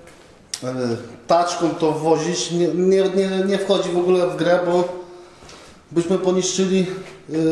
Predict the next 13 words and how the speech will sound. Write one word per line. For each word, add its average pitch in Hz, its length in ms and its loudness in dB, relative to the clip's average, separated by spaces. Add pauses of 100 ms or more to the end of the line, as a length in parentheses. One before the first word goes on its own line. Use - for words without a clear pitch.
(240)
e, 165 40 -2
ogrzewanie 208 460 2
podłogowe, 135 480 0
prawda? 123 320 2
Ten 156 180 -2
styropian, 151 540 0
te 139 140 -4
rurki, 156 480 2 (600)
wiadrami, 180 640 2
no 180 100 0
to 185 140 0
masakra, 185 520 2
tak? 127 280 0